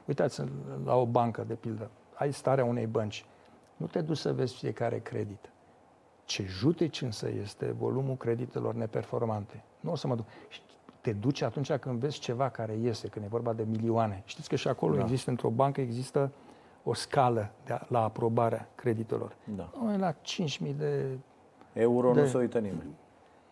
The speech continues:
Speaker 2: Dar la
Speaker 1: Dacă
Speaker 2: opt sute de mii
Speaker 1: ne e vorba
Speaker 2: de euro la un om care are, cum a luat
Speaker 1: E,
Speaker 2: doamna Rovana,
Speaker 1: e, și
Speaker 2: acolo ți se aprind niște beculețe, nu?
Speaker 1: Nu, mi se pare că au fost opt sute de mii de lei.
Speaker 2: Uh,
Speaker 1: Dar, uh, nu,
Speaker 2: nu.
Speaker 1: dar a fost împrumut.
Speaker 2: Și, și.
Speaker 1: A, a luat și de la bancă?
Speaker 2: Da, da,
Speaker 1: A,
Speaker 2: da,
Speaker 1: și
Speaker 2: da,
Speaker 1: de la
Speaker 2: da.
Speaker 1: bancă.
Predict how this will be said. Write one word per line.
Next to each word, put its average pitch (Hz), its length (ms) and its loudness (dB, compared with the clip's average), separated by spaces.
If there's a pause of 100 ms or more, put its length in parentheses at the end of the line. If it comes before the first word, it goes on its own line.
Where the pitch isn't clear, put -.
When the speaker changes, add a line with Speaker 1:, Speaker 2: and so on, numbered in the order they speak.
(340)
Speaker 2:
Dar 117 180 4
la 123 60 10
Speaker 1:
Dacă 123 120 10
Speaker 2:
opt 120 80 2
sute - 80 6
de 143 60 10
mii 147 80 10
Speaker 1:
ne 127 60 10
e 135 100 10
vorba 139 140 10
Speaker 2:
de 135 60 12
euro 127 300 8
la 120 100 10
un 117 240 6
om 120 200 4
care 117 260 6
are, 110 420 6
cum 107 120 -2
a 107 60 4
luat 117 120 8
Speaker 1:
E, - 40 6
Speaker 2:
doamna 113 260 4
Rovana, 110 600 4 (420)
Speaker 1:
e, 147 40 2
și - 160 -2
Speaker 2:
acolo 139 420 6
ți 147 100 -2
se - 80 8
aprind 147 240 6
niște 139 200 4
beculețe, 123 600 2
nu? 107 80 0
Speaker 1:
Nu, 139 60 2
mi 123 160 -2
se - 80 -12
pare 139 160 2
că 65 60 2
au 120 60 2
fost 127 180 -6
opt 123 100 -4
sute - 140 -8
de 117 60 -2
mii 113 120 -6
de 113 60 -2
lei. 107 220 -4 (440)
Speaker 2:
Uh, - 120 -4
Speaker 1:
Dar, 117 240 6
uh, 113 180 4
nu, 131 40 2
Speaker 2:
nu. 147 100 8
Speaker 1:
dar 139 120 10
a 143 40 12
fost 147 220 6
împrumut. 147 560 6 (120)
Speaker 2:
Și, - 220 2
și. 160 260 4
Speaker 1:
A, 139 40 12
a 147 160 12
luat 147 160 12
și 156 60 2
de 156 60 10
la 151 80 12
bancă? 156 260 10
Speaker 2:
Da, 147 120 10
da, 127 140 10
Speaker 1:
A, 131 40 10
Speaker 2:
da, - 140 10
Speaker 1:
și 120 80 6
Speaker 2:
da, - 60 6
Speaker 1:
de - 60 10
la 147 100 8
Speaker 2:
da. 143 60 10
Speaker 1:
bancă. 113 280 6